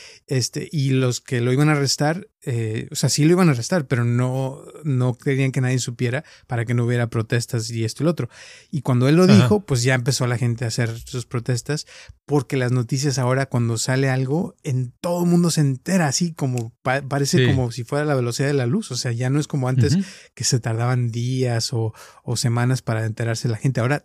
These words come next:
Speaker 1: todo el mundo se entera. Que se murió, eh, Chabelo, ya ves, todo el mundo se enteró
Speaker 2: <laughs>
Speaker 1: luego, luego, ¿no? Y es que así son las
Speaker 2: Sí.
Speaker 1: noticias.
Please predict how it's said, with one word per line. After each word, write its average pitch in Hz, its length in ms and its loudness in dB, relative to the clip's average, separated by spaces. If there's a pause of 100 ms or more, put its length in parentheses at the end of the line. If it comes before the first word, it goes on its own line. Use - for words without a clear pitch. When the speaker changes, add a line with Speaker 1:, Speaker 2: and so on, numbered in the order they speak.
Speaker 1:
todo 156 220 -2
el 165 40 4
mundo 165 180 4
se 139 120 -4
entera. 117 320 -4 (340)
Que 143 100 2
se 151 120 6
murió, 180 320 6 (100)
eh, 175 200 4
Chabelo, 151 500 4
ya 135 160 2
ves, 160 260 2
todo 190 220 0
el 185 80 8
mundo 180 340 8
se 160 120 6
enteró 151 560 8
Speaker 2:
<laughs> 165 40 6
Speaker 1:
luego, 156 240 6
luego, 147 340 4
¿no? 135 300 0 (480)
Y 135 140 2
es 156 120 6
que 170 100 2
así 156 160 2
son 180 160 6
las 170 100 6
Speaker 2:
Sí. - 60 8
Speaker 1:
noticias. 123 460 2